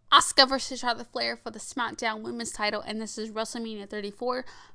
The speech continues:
Both of these women put on one of a hell of a match that left us all shocked when Asuka's streak came to an end.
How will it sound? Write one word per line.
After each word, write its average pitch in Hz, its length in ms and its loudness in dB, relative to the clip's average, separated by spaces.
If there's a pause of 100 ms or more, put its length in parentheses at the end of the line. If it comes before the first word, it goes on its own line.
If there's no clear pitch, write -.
Both 254 360 0
of 269 100 -2
these 233 240 -6
women 220 460 -6
put 240 260 -10
on 208 320 -6
one 226 120 -6
of 233 80 -8
a 233 80 -4
hell 226 180 -4
of 220 60 -4
a - 20 -10
match 202 380 -8
that 202 180 -6
left 208 180 -10
us 202 120 -10
all 226 240 -2
shocked 208 500 -6
when 220 120 -14
Asuka's 196 400 -12
streak - 300 -12
came 202 280 -12
to - 140 -14
an 220 120 -10
end. 190 400 -8